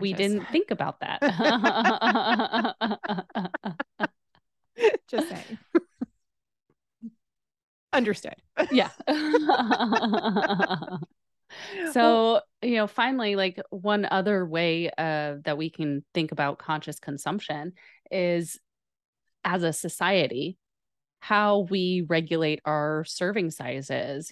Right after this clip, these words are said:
Speaker 1: and how we provide for those that are underserved and have less access to these types of foods. So this is another form of conscious consumption, because when we go to the restaurant and we're ordering, you know, three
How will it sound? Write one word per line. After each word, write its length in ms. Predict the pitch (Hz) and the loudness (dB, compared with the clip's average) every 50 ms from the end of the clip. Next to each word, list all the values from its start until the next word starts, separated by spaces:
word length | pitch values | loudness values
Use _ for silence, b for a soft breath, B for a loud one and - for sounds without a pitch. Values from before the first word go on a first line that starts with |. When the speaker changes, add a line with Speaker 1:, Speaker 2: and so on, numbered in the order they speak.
| 190 - | -6 -4
Speaker 1:
and 540 | 175 175 165 160 160 160 160 156 156 160 - B B B B B | -2 0 0 2 2 2 0 0 -2 -4 -6 B B B B B
how 200 | - 196 185 185 | -2 -2 0 0
we 160 | 185 196 185 | 2 0 0
provide 500 | 180 - 190 165 156 170 160 165 165 160 | -2 -2 -4 -4 0 0 0 0 0 -2
for 200 | - - 185 170 | -4 -6 -4 -4
those 260 | 156 165 160 160 165 | -2 -2 -2 -4 -4
that 140 | - 165 156 | -2 -2 -2
are 120 | 160 160 - | 0 0 0
underserved 800 | 180 202 233 214 185 160 160 - - 156 143 151 156 165 - - | 0 0 2 2 0 0 -2 -4 -4 -4 -2 -2 -4 -6 -6 -4
and 160 | 165 165 160 160 | -4 -2 -4 -4
have 340 | 156 170 165 160 156 160 | -2 -2 -2 -2 -2 -4
less 500 | - 160 156 156 156 160 - - - - - _ - | -4 -2 0 0 0 -2 -4 -6 -10 -12 -12 _ -4
access 640 | 190 233 233 - - - 92 - - - - - - - _ - | -4 -4 -4 -6 -6 -6 -6 -6 -6 -8 -14 -18 -20 -20 _ -14
to 460 | - - 196 175 160 151 147 151 156 - | -6 -2 0 0 0 0 -2 -4 -6 -4
these 220 | 165 165 143 - | -4 -4 -4 -6
types 280 | - - 127 131 - - | -6 -8 -8 -8 -8 -10
of 120 | 160 - | -12 -10
foods. 360 | - - 160 143 139 151 - - B B B B B B B | -6 -6 -4 -4 -4 -6 -10 -16 B B B B B B B
So 160 | - - 202 | -2 -2 0
this 300 | 196 175 196 202 - - | 0 2 0 -2 -2 -4
is 100 | 240 208 | -4 -2
another 300 | 226 196 180 170 170 170 | -2 0 0 0 0 -2
form 340 | 170 _ - 180 175 170 170 - | -4 _ -2 -2 -2 -2 -2 -4
of 240 | - 180 196 180 - | -2 -2 -2 -2 -4
conscious 420 | - - 147 147 147 - 143 - | -6 -6 -6 -6 -6 -8 -12 -12
consumption, 640 | - - 190 151 - - 147 147 - - 175 160 160 | -10 -8 -8 -8 -6 -6 -8 -8 -8 -8 -8 -8 -6
because 360 | 165 175 - - 196 185 180 | -6 -8 -4 -2 -2 -2 -2
when 140 | 180 185 185 | -2 -4 -2
we 140 | 196 196 180 | -4 -4 -2
go 120 | 190 185 | -2 -2
to 120 | 185 202 | -2 -2
the 100 | 190 190 | -4 -2
restaurant 640 | 170 165 160 175 - - - 180 175 175 175 175 175 - - | -2 -2 -2 -2 -4 -4 -2 -2 0 0 0 0 -2 -4 -6
and 140 | 170 165 165 | -6 -4 -4
we're 160 | 160 165 - | -4 -4 -2
ordering, 500 | - 190 196 185 185 180 175 175 175 170 B B B B B B B | 0 0 0 2 2 2 2 2 0 -4 B B B B B B B
you 100 | - 185 | -2 0
know, 320 | 170 160 151 147 139 151 _ _ _ _ _ - - - - 185 175 _ _ _ _ - | 2 2 0 0 -2 -4 _ _ _ _ _ -10 -10 -10 -10 -12 -18 _ _ _ _ -6
three 600 | - 202 202 220 220 214 208 208 202 202 196 185 | -4 -2 0 2 2 4 4 4 4 4 4 2